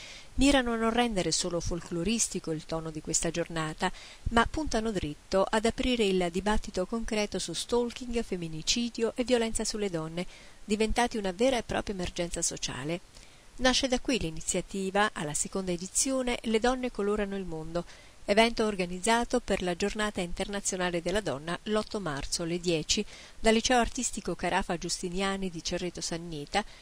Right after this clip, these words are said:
quest'anno in rete con l'I C Mazzarella di Cerreto Sannita e l'I C Kennedy di Cusano Mutri. Gli studenti del liceo artistico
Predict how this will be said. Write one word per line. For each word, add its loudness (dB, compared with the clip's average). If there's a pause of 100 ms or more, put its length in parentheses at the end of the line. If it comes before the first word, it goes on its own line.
(140)
quest'anno 4
in 0
rete 0
con -2
l'I -4
C 2
Mazzarella 0
di -10
Cerreto -6
Sannita -2
e 2
l'I 2
C 0
Kennedy -4
di -6
Cusano 0
Mutri. -2 (580)
Gli 0
studenti 2
del 2
liceo 2
artistico -2